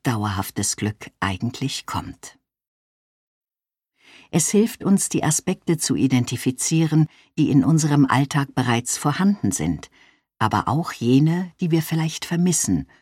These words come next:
oder noch ausbauen wollen. Anstatt der abstrakten Idee von Glück hinterherzujagen,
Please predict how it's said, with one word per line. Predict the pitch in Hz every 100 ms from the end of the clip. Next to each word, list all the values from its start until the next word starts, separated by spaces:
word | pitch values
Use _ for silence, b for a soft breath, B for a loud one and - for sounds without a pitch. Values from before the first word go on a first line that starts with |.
| b -
oder | 117 98 92
noch | 80 -
ausbauen | 147 143 - 82 76 78
wollen. | 71 53 - - _ _ _ _ _ _ _ b b b b
Anstatt | 147 147 - 175 - -
der | 135 120 -
abstrakten | 113 - - - 156 - - 175 -
Idee | 127 - 131 185 170
von | - 92 92 82
Glück | 101 131 135
hinterherzujagen, | - 104 104 104 135 156 - 110 101 92 92 147 202